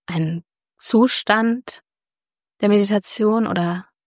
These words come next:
das ist der Meditation als Zustand, würde ich sagen. Und dann ist aber Meditation ja auch eine Praxis und, ähm, auf, während dem Üben gibt's ganz viele Zustände und wenn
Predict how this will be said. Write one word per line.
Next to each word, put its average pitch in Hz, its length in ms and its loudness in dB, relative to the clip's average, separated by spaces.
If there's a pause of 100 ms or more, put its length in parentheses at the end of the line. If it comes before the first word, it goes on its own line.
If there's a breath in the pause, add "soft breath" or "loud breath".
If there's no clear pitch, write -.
das 185 140 -12
ist - 180 -8
der 175 180 -2
Meditation 190 500 0
als 180 200 2
Zustand, 214 540 0
würde 185 120 -2
ich - 120 -6
sagen. 180 320 2
Und 175 100 0
dann 175 140 2
ist - 160 -4
aber 170 240 -2 (440 loud breath)
Meditation 190 540 2
ja - 120 2
auch - 100 -4
eine - 100 -2
Praxis - 800 -6
und, 185 380 -2 (800 soft breath)
ähm, 185 560 0 (960)
auf, 180 420 -4 (440)
während 196 520 2
dem 175 100 2
Üben 214 440 2
gibt's - 260 -4
ganz - 500 -4
viele 185 600 -2
Zustände - 880 -4
und 180 300 -2
wenn 185 300 2